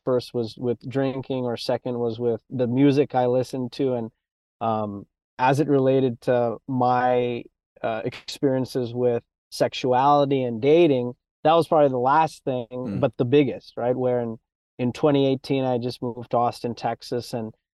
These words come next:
Speaker 1: um, s-, the Lord just really convicted me of, hey, I've, I've been using dating apps and technology, which I'll get into, to, to, to act out physically with women. And through that process, got started with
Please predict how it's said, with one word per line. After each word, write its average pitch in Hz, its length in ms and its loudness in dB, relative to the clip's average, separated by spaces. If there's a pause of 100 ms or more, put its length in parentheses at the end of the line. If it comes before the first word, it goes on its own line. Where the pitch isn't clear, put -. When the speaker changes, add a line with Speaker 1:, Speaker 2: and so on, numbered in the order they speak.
(240)
Speaker 1:
um, 104 440 -8 (420)
s-, - 240 -14
the 131 240 0
Lord 127 240 4
just 120 180 -8
really 127 220 0
convicted 120 540 -4
me 117 180 -4
of, 110 280 -6 (260)
hey, 123 140 -4
I've, 123 180 2 (180)
I've 120 160 -6
been 123 160 -2
using 120 500 -2 (320)
dating 131 360 2
apps 123 240 -4
and 123 100 -6
technology, 120 440 -2
which 110 140 -8
I'll 120 80 -2
get 117 180 -4
into, 117 460 -6
to, 110 280 -6 (640)
to, 107 560 -2
to - 160 -6
act 123 240 0
out 127 200 2
physically 123 440 -2
with 117 160 -4
women. 185 460 4 (260)
And 135 440 0 (180)
through 143 120 4
that 139 180 4
process, 135 500 0
got 131 260 2 (460)
started 135 440 2
with 123 220 0